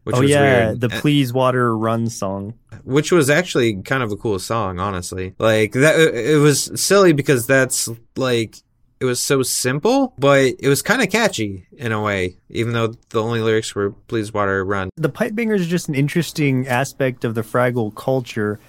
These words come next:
Speaker 2: because we're only getting to see the, you know, the five main Fraggles that we talked about, but these are a completely different portion of them, and this is their,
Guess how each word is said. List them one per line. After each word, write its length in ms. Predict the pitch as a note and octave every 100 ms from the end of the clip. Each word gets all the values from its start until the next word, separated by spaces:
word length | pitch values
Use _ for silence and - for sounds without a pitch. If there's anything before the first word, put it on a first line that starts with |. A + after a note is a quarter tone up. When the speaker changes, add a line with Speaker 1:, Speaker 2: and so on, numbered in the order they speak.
| _ _ _
Speaker 2:
because 340 | C3+ D3+ C#3
we're 220 | B2+ F3+
only 200 | A3 G3
getting 240 | D#3 D#3 C#3+
to 60 | B2+
see 320 | - C3+ B2+
the, 320 | A#2+ A2+ A2+
you 80 | B2+
know, 100 | A2+
the 80 | G#2+
five 360 | - B2+ B2
main 280 | A#2 A#2+ B2
Fraggles 380 | - A2+ A2+ G#2+
that 100 | A2+
we 100 | G#2
talked 340 | - E3 D3+
about, 500 | A#2+ G#2+ G2+ G2+ A2
but 300 | A2+ G#2+ G#2+ B2
these 320 | C#3 G3+ E3+
are 140 | D3+
a 60 | C3+
completely 840 | B2+ A#2 A2+ - D3+ E3 D#3 D3
different 600 | C3 C3+ - B2+ A#2+ A2+ -
portion 420 | D3+ D3+ - B2
of 300 | B2+ E3+ C3+
them, 300 | A#2 A2 A2+
and 200 | A#2+ B2
this 220 | D3 -
is 260 | F3+ D3 C3+
their, 400 | B2+ A#2+ A#2